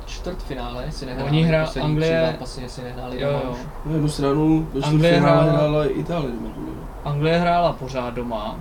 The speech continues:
Speaker 2: jenom jeden zápas hráli v Římě.
Speaker 3: Mhm.
Speaker 2: Jo, i ty Italové neměli tolik toho cestování, ale pak už se teda museli přesunout jako do Anglie,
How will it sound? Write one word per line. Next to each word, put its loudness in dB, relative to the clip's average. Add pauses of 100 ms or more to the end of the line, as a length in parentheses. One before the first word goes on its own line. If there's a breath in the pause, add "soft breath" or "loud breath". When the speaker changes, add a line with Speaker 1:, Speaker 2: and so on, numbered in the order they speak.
(560)
Speaker 2:
jenom -2
jeden -4
zápas -4
hráli -4 (260)
v -10
Římě. -8 (720)
Speaker 3:
Mhm. -8
Speaker 2:
Jo, -6
i -8
ty -6
Italové -2
neměli -2
tolik -4
toho -2
cestování, -6
ale -4
pak -6
už -8
se -6
teda -4
museli -6
přesunout -8
jako -6
do -6
Anglie, -4